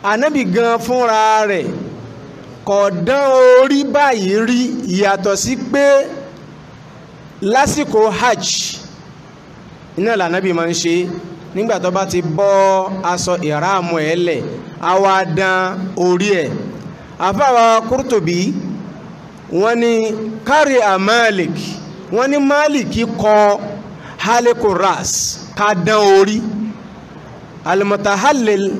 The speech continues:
min al-ihram, lẹ́yìn ìgbà tá a bá bọ́ aṣọ ihram, tá a bọ́ kúrò. Tọ́, ọ̀nà táwọn dúró sí ni. Àfáà wa Ibn al-Arabi, ó wá sọ pé, "Anna shara ala ras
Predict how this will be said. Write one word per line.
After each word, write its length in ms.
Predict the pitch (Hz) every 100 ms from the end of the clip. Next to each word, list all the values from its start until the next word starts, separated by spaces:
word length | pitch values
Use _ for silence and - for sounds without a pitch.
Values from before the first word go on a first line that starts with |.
| - - - -
min 260 | 190 254
al-ihram, 680 | 233 196 180 151 170 190 147 117 120
lẹ́yìn 360 | 165 233 254
ìgbà 160 | 240 180
tá 120 | 180 180
a 80 |
bá 120 | 180 196
bọ́ 220 | 170 202
aṣọ 260 | 180 180 175
ihram, 460 | 170 147 160 185 143 117 - -
tá 100 | 160
a 100 | 156
bọ́ 180 | 160 156
kúrò. 280 | 175 170 156 - - - - - - - - - - - - -
Tọ́, 200 | 247 220 135 - - - - -
ọ̀nà 220 | 165 175
táwọn 240 | 180 233 196
dúró 160 | 208 214
sí 140 | 226
ni. 160 | 208 139 - - - - - - - -
Àfáà 320 | - 214 294 254
wa 80 | 262
Ibn 220 | 269 262
al-Arabi, 540 | 202 190 226 240 240 247 - - - - - - - - - -
ó 120 | 196
wá 220 | 240 262
sọ 160 | 247 240
pé, 220 | - 269 269 262 - - - - - -
"Anna 380 | - 254 311 262
shara 460 | - 269 277 254 226 226 226 - - - - - - - - -
ala 380 | - 185 190 196
ras 300 | 208 269 294